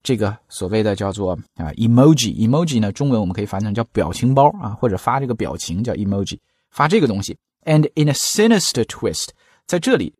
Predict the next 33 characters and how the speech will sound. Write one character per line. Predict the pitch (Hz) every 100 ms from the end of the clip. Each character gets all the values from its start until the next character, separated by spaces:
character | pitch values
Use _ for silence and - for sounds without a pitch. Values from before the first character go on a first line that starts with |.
| _
这 | -
个 | 143
twist | 120 - 277 - 113
表 | 107 87
示 | -
的 | 131
意 | 117
思 | 110 95
呢， | 87
就 | 127
是 | 117
暗 | - 247 180
指 | 113 95 - _ _ _
啊， | 87
说 | 98 -
话 | 185 165
不 | 185
直 | - 147
说， | 160 170 - _ _ _
呃， | -
曲 | 101 - - 247 233
解 | - - -
这 | 120
个 | 101
词 | - 80 -
叫 | 98
做 | 90 90
twist。 | - 135 87 - 82
那 | 147
么 | 151
sinister | - - 233 247 175 - 107 - _ _ _
means | 107 110 101 95 - - _ _
有 | 104 101